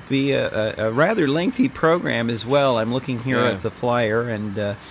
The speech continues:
Speaker 1: what is the first, uh, number that you'll be perform-, and then, by the way, is it just you performing, or are there other members of the
Speaker 2: Oh, yeah.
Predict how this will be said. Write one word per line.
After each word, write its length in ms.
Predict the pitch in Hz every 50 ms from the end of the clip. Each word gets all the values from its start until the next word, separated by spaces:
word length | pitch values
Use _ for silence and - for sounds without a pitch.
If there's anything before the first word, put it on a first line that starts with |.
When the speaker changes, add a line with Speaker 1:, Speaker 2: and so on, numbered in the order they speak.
| - - - -
Speaker 1:
what 160 | - 143 160
is 160 | 190 190 160 -
the 100 | 156 147
first, 480 | - - 147 139 135 - 131 123 107
uh, 220 | 135 127 - - -
number 360 | - 120 131 127 120 120 113
that 220 | 107 110 104 - -
you'll 80 | 120 110
be 220 | 107 117 110 110
perform-, 340 | - - 117 107 - - - 135
and 80 | 143
then, 100 | 151 151
by 140 | 139 160 165
the 80 | - 165
way, 180 | 151 156 151 143
is 120 | 135 -
it 140 | 127 101 -
just 300 | - 156 170 - - -
you 420 | 127 131 147 160 180 208 220 330 - - - - - - -
performing, 600 | - 156 - - 160 160 165 165 165 160 156 156
or 200 | 143 139 139 139
are 200 | - 127 131 131
there 220 | 127 127 123 117 107
other 260 | 117 113 113 113 113
members 540 | 107 120 123 123 127 123 117 110 104 98 -
of 200 | 110 110 110 107
the 60 | - 107
Speaker 2:
Oh, 20 |
yeah. 220 | 107 110 101 90